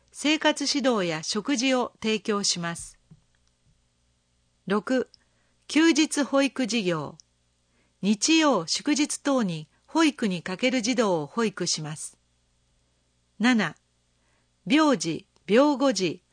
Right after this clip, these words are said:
保育事業。保育園などに通園中の子どもが、病気回復期に集団保育が困難な時期に、一時的に子どもを預かり、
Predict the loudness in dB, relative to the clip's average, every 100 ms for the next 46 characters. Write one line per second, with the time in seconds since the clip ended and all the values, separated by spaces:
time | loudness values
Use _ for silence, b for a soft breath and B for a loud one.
0 | _ 0 2 2 -4 -2 -2 -2 -4 -10
1 | _ _ _ _ _ _ _ _ _ _
2 | 2 2 4 2 2 0 0 -4 -6 -6
3 | 0 2 2 0 0 0 0 0 -2 -2
4 | -2 -2 -4 -6 b b b b 2 2
5 | 2 -2 -2 2 2 0 -4 -8 -6 -8
6 | -8 -14 _ -6 0 2 2 0 0 0
7 | -2 0 -2 -2 -4 -6 -2 -2 -2 -4
8 | -6 -6 -8 -10 -10 -14 _ _ _ -4
9 | 0 0 0 0 0 -2 -2 -2 -2 0
10 | 0 0 0 -2 -4 -4 -4